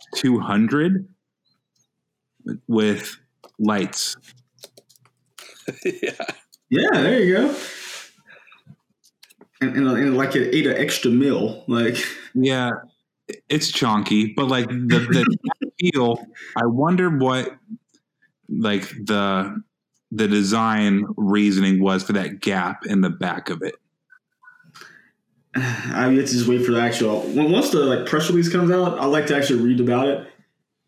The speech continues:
Speaker 3: and see what the thought process was behind it, because, again, we get these first look sneak peeks. We have no context to the design. And so we're just left like this: like, what was happening in this room?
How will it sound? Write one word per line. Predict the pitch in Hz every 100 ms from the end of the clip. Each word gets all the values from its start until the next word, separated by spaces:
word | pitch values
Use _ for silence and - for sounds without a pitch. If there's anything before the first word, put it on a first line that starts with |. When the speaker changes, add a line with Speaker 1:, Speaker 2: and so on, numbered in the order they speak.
| _ 123
Speaker 3:
and |
see | - 139
what | 135 123
the | 120
thought | 127 127
process | 135 127 127 123
was | 113
behind | 117 123 120
it, |
because, | 120 127 117 -
again, | 120 127 135 117
we | 120
get | 127 -
these | 131 123 - -
first | - 139 120
look | 131 131
sneak | - 147 -
peeks. | 147 151 156 - - _ _ _ _ _ _ _ - _
We | 131
have | 135 131
no | 123 127
context | - 127 127 131 123 131
to |
the | 117
design. | 107 107 113 131 156 165 - _ _ _ _ _ _ _
And | 120
so | 123 127
we're | 127
just | 120
left | 123 123
like | 120 110
this: | 131 120
like, | 113 107 107
what | 104 104 110 113 98
was | 107
happening | 120 117 107 110
in | 107
this | 107 110
room? | 143 104